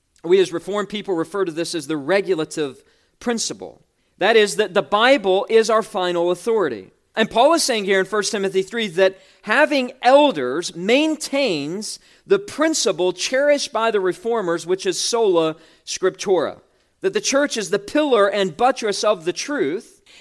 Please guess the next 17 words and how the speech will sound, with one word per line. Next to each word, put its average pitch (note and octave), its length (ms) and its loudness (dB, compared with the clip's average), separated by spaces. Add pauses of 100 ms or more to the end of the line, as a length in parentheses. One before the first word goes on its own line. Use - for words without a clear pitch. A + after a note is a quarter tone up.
(100)
and A3 160 4
that A#3+ 100 4
the A#3 80 4
Scriptures A#3+ 600 -2
give C#4 380 -2
to E3 240 -2
us D3 500 -2 (240)
how C#4+ 320 2
we D4 240 0
ought A3+ 260 0
to - 80 -14
behave D3+ 680 -2 (260)
in E3 140 -4
the E3 80 -2
household C#3 840 -2 (300)
of C3+ 160 -6
God. C#3 360 0